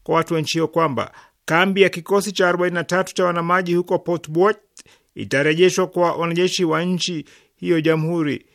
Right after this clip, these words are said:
eh, eh, Januari mwaka huu, yani mwezi huu. Ufaransa ina kikosi cha askari mia sita nchini Cote d'Ivoire.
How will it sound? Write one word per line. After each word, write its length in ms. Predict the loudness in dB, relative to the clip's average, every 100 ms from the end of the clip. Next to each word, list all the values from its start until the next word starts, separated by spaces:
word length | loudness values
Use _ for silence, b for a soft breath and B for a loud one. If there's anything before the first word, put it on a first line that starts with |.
| b b b b -10
eh, 460 | -4 -2 -4 -8 -16
eh, 380 | -8 -4 -4 0
Januari 460 | 0 2 4 4
mwaka 360 | 4 2 -2 -2
huu, 360 | -2 -2 -4 -8
yani 260 | -8 -4 -2
mwezi 280 | -2 -2 -4
huu. 260 | -2 -2 -4 -14 _ _ _ _ B B B B
Ufaransa 560 | -14 0 2 4 2 0
ina 400 | 0 0 0 -4 _ -20
kikosi 320 | -6 0 2 4
cha 280 | 2 2
askari 500 | 0 -4 0 2 2
mia 300 | 0 -2 -2
sita 460 | -2 -4 -2 -2 -2
nchini 280 | -4 -6 -6
Cote 220 | -4 -2
d'Ivoire. 400 | -2 0 0 0